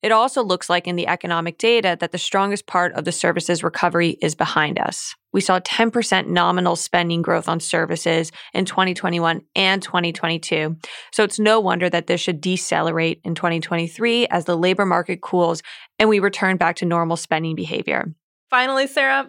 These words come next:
Speaker 2: let's talk about inflation. Inflation is something I've definitely felt a lot as a consumer. For example, when I go to the grocery store, egg prices seem to be out of control. But when I look at my energy bill, things seem to be getting a little bit better.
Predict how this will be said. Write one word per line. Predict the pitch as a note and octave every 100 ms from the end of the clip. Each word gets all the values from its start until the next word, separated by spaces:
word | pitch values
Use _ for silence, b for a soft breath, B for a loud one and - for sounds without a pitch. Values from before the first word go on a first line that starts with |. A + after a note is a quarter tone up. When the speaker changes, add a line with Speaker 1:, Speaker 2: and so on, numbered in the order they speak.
| _
Speaker 2:
let's | F#3+ G#3+ G#3+
talk | A#3+ A3+
about | G#3 F#3
inflation. | F3 - E3 E3 F3 E3 - - _ -
Inflation | G#3+ A#3+ B3 B3+ A#3+
is | A#3+
something | G#3+ G3+ F#3+
I've | F3+ F3
definitely | E3+ F3 F3 F3+ E3+ E3+ E3 D#3+ -
felt | - F3 D#3+
a | F3+
lot | E3+ D#3+ D#3+
as | E3+
a | E3
consumer. | - E3+ - F#3+ E3 D#3+ E3+ b b
For | _ F#3
example, | E3+ F3+ E3+
when | E3+ E3+
I |
go | F3
to | F3
the | E3+
grocery | F3 E3 E3 E3
store, | D#3 - E3 D#3+ E3 -
egg | F3+
prices | E3+ F3 E3 E3
seem | - E3+
to | E3
be | E3 D#3+
out | E3+ E3
of |
control. | - E3 - E3 D#3 D#3+ - B B -
But | -
when | F#3
I |
look | F3+ F#3
at | F3+
my | E3
energy | F3 F3+ F3 E3
bill, | D#3+ D#3+ D#3 E3 -
things | F#3 E3+
seem | E3 E3+
to | D#3+
be | E3
getting | E3+ E3
a | D#3+
little | E3 E3
bit | E3+
better. | - E3+ G#3 C#4+